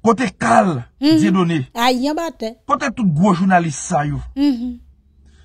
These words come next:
Speaker 1: Kote mèt medya yo.
Speaker 2: Aïe, aïe, aïe.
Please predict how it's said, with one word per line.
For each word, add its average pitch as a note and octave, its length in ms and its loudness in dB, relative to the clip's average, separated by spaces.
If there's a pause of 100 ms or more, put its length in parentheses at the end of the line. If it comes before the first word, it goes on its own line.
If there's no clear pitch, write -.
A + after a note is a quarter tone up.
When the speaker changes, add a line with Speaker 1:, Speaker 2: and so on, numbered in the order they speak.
(520)
Speaker 1:
Kote F#3+ 240 2
mèt D#3+ 280 2 (260)
medya C3 500 0
yo. C3 160 2 (100)
Speaker 2:
Aïe, B3+ 300 0
aïe, A3 300 -4
aïe. G3+ 300 -12